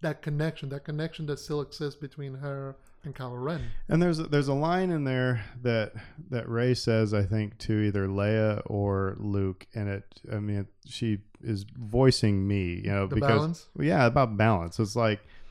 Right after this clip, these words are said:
Speaker 1: Yeah.
Speaker 2: how do you, I mean, a gazillion Jedi versus two Sith. How do you say that the Force is in balance? You know, and, or if, um, you know, if you're all good and don't have any bad,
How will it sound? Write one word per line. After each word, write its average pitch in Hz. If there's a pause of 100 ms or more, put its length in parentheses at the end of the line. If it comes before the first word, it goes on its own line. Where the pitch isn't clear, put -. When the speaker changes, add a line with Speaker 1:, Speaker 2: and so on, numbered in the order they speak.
(120)
Speaker 1:
Yeah. 139
Speaker 2:
how 165
do 294
you, 151
I 143
mean, 131 (360)
a 127
gazillion 135
Jedi 107
versus 104 (140)
two 123
Sith. 90
How 127
do 135
you 120
say 104
that 95
the 98
Force 98
is 90
in 95
balance? 87 (480)
You 107
know, 101
and, 101
or 104 (360)
if, 113
um, 98 (460)
you 113
know, 107
if -
you're 110
all 135
good 98 (1040)
and 104
don't 104
have 101
any 120
bad, 92